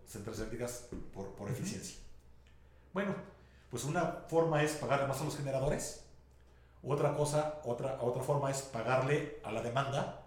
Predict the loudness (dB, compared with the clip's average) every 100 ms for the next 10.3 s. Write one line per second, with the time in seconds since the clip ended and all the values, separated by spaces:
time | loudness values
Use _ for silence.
0 | -18 -4 0 0 0 -4 -6 -6 -2 -2
1 | -6 -12 -14 -18 -14 -8 -6 -6 -4 -2
2 | 0 2 2 2 0 0 0 2 4 2
3 | -2 -6 -8 -2 0 -2 -6 -14 -14 -8
4 | -2 0 0 -2 -4 -8 -10 -8 -2 0
5 | 0 -4 -14 -16 -18 -20 -20 -20 -2 0
6 | 2 4 4 4 2 4 4 4 6 6
7 | 4 0 0 2 2 2 -2 -2 -4 -6
8 | -12 -16 -14 -12 -12 -10 -8 -6 -6 -6
9 | -6 -8 -8 -4 -4 -4 -8 -16 -12 -10
10 | -8 -10